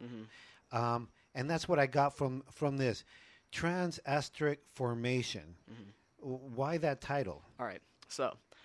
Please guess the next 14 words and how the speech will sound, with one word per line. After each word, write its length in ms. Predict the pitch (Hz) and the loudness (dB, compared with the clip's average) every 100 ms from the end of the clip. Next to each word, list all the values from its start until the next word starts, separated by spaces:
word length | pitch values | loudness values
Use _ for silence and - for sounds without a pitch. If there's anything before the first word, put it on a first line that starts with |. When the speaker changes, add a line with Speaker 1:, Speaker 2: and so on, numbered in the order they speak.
| - - - | -20 -18 -2
Speaker 1:
I 500 | 127 135 147 147 147 | 4 4 4 0 -4
am 140 | 131 120 | -6 -4
transgender, 640 | 131 127 127 113 117 139 - | -2 -2 -4 -4 -4 -8 -10
which 220 | 123 - | -6 -4
means 380 | 131 127 120 120 | -4 -4 -4 -6
I'm 200 | 123 123 | -6 -4
male, 380 | 120 110 127 165 _ 131 | -4 -2 -4 -6 _ -6
but 140 | 131 | -2
Speaker 2:
Mm. 40 | |
Speaker 1:
I 40 | 120 | 0
was 160 | 120 117 | -2 -6
born 260 | 127 117 | -6 -6
female. 400 | 113 123 95 - _ - - | -6 -10 -10 -14 _ -20 -16
So, 480 | - 139 131 127 123 | -2 2 4 2 0